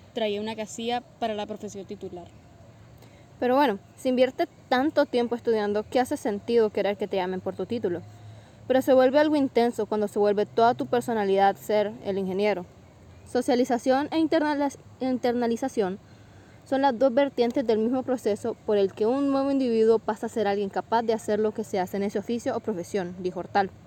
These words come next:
Speaker 2: Comenzamos a actuar como los estereotipos de nuestras profesiones. Eso es todo lo que somos. Y al caer en esa mentalidad se vuelve casi imposible implementar nuevas ideas.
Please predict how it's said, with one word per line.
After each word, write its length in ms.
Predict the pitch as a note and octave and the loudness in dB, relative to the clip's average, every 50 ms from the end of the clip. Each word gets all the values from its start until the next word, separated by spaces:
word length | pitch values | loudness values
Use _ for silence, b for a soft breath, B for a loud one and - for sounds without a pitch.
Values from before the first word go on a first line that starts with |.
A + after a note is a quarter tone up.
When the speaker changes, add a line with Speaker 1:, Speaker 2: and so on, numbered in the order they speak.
| - - - - B B B B B B - | -20 -20 -20 -20 B B B B B B -2
Speaker 2:
Comenzamos 460 | - C4 B3+ B3 A#3+ C4 C4+ C#4+ - | 0 2 2 2 2 2 2 2 2
a 60 | D4 | 2
actuar 420 | C#4 - - - B3 C4+ C#4 C#4+ C#4+ | 0 -2 -2 0 4 4 4 4 2
como 240 | - B3+ A#3 A3+ A3 | 0 0 2 4 4
los 100 | A3 A3 | 4 2
estereotipos 540 | G#3+ - A3 F#3+ G3+ G3 - G#3+ F#3+ A3 | 0 -2 -2 -2 -2 -4 -4 -4 -4 -2
de 100 | G3+ A3+ | -2 0
nuestras 260 | A3 G#3+ G#3+ - G#3+ - | -2 -2 -2 -4 -8 -8
profesiones. 680 | - G3+ F3+ F3+ - - G#3 G3 F3 E3+ E3 - - - - - | -6 -6 -6 -6 -4 -4 -4 -2 -4 -6 -10 -14 -18 -20 -16 -6
Eso 180 | - A3 A3+ - | -6 -4 -2 -2
es 100 | B3 G#3+ | -4 -6
todo 260 | - - A#3+ A#3 A#3 | -2 0 4 6 6
lo 100 | A3+ A#3 | 6 4
que 100 | A3+ F#3+ | 4 0
somos. 400 | F#3+ - A3 G3 F3+ E3+ E3+ - - B B B B B B B B B | -4 -4 -4 -6 -6 -6 -10 -14 -18 B B B B B B B B B
Y 60 | A3+ | 0
al 100 | A#3 A#3 | 0 2
caer 240 | - A#3 A3 A3 A3+ | 2 2 2 4 4
en 140 | B3 B3+ C4+ | 2 2 0
esa 160 | C#4 - D#4 | 0 -2 -2
mentalidad 560 | D4 C#4+ C#4+ C4 B3+ A#3 G#3+ G3+ G3+ G3 G#3 | -2 0 0 0 2 2 4 4 4 4 2
se 120 | - - | 0 0
vuelve 260 | G#3 G3+ G3+ F#3+ G3+ G3 | 0 0 2 0 -2 -2
casi 260 | - A3 A#3 - C#4 | -2 -2 -2 -2 -4
imposible 440 | C4+ A#3+ B3+ A#3+ - B3 A3 G#3 A3 | -4 -4 -4 -4 0 0 0 2 0
implementar 520 | A3+ A3 A3+ G#3 F#3+ F3+ F3+ - F#3 F#3 | -2 -2 -2 -2 -2 -2 -2 -4 -4 -2
nuevas 260 | F#3+ F#3+ F#3+ F#3+ - | -2 -2 -2 -2 -2
ideas. 460 | - E3+ D#3 D#3+ D#3 D3+ - E3 - | -4 -4 -4 -4 -6 -8 -10 -12 -16